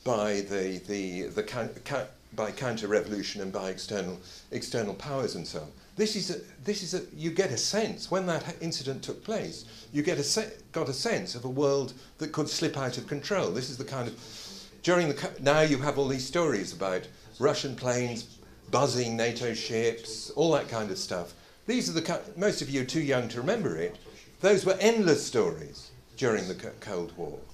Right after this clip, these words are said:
So the, the, um, you can see danger rising. Now, um, how do we respond to the,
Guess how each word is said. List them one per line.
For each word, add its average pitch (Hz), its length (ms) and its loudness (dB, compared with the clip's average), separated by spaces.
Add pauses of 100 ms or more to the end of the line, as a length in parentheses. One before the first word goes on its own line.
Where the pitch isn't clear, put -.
(200)
So 147 260 2
the, 139 340 -2 (560)
the, 127 400 0
um, 110 320 -2 (760)
you 143 120 -2
can 135 160 -2
see 180 640 -2 (580)
danger 143 420 2
rising. 95 600 0 (920)
Now, 165 380 6 (240)
um, 143 380 6 (180)
how 233 220 2
do 214 100 4
we 202 160 4
respond 123 840 2 (720)
to 139 100 2
the, 104 140 -2